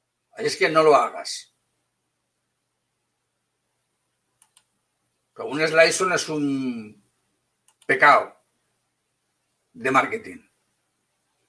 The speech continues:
¿Vale? Lógicamente,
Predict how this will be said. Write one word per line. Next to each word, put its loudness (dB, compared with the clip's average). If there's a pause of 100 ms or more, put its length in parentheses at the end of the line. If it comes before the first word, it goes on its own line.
(320)
¿Vale? -6 (1000)
Lógicamente, -2